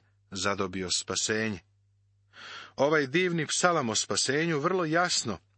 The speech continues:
prikazuje slavnu blagodat Boga u Hristu Isusu.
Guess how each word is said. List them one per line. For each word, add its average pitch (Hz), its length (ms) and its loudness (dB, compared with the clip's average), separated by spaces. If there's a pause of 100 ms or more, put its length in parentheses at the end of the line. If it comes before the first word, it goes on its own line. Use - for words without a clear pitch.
prikazuje 127 580 0
slavnu 110 520 0
blagodat 113 540 -2
Boga 139 380 0 (580)
u 160 120 -4
Hristu 104 640 -4 (120)
Isusu. - 560 -6